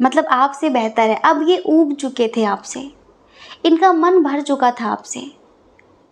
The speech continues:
है ना? तो इन्होंने किसी और के साथ लाइफ में आगे बढ़ना बहुत सही समझा। इनको लग रहा था कि बस मेरे पास गोल्डन चांस है और मुझे भी मिस नहीं करना है। ये जो सामने वाला इंसान है, जो थर्ड पार्टी आई मेरी लाइफ में,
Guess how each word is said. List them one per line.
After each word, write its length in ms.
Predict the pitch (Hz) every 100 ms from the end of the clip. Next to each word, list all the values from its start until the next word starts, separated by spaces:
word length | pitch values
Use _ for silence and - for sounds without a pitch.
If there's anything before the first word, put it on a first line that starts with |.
| _ _ -
है 60 | 302
ना? 240 | 349 349 - - - - -
तो 400 | 359 359 349 320 - _ -
इन्होंने 600 | 302 311 311 349 370 - - _ _ _ _ _ _ _ _ _
किसी 220 | 285 285 311
और 220 | 277 285
के 120 | 294
साथ 200 | 285 262 262
लाइफ 280 | 254 262 -
में 140 | 285 -
आगे 300 | 254 240 277
बढ़ना 340 | 247 233 247
बहुत 260 | 233 240 240
सही 300 | - 226 233
समझा। 480 | 233 214 208 214 - - _ _ - - - -
इनको 260 | 302 302
लग 160 | 311 311
रहा 100 | 320
था 140 | 339
कि 140 | 302 330
बस 220 | 320 330
मेरे 120 | 294
पास 180 | 302 311
गोल्डन 540 | 254 247 247 247 294 285
चांस 460 | 269 247 262 262
है 80 | 294
और 200 | - 254
मुझे 280 | 247 240 277
भी 180 | 285 262
मिस 340 | 262 277 -
नहीं 160 | 240 226
करना 300 | 214 208 214
है। 60 |
ये 60 | 226
जो 100 | 262
सामने 380 | - 247 247 254
वाला 220 | 247 247 247
इंसान 420 | 240 226 226 247
है, 160 | 262 - - - -
जो 80 | 277
थर्ड 360 | 269 294 311 311
पार्टी 300 | 262 254 269
आई 140 | 254
मेरी 200 | 269 262
लाइफ 320 | 240 247 247
में, 180 | 254 285